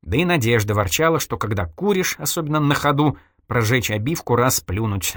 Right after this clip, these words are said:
а зашить ее невозможно. Впрочем, Надюха, тихоня и поборница здорового образа жизни,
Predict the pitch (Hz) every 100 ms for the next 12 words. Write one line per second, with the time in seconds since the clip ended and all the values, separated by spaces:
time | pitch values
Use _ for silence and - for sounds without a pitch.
0 | - 98 95 160 170 120 110 113 _ 139
1 | 135 95 85 82 80 80 - _ _ _
2 | _ _ _ _ _ _ _ _ _ _
3 | - - 180 - 175 123 117 98 95 160
4 | 185 _ - 160 - 175 180 185 180 147
5 | 135 123 120 139 131 - 120 92 107 123
6 | 135 120 113 113 113 101 101 92 90 151
7 | 190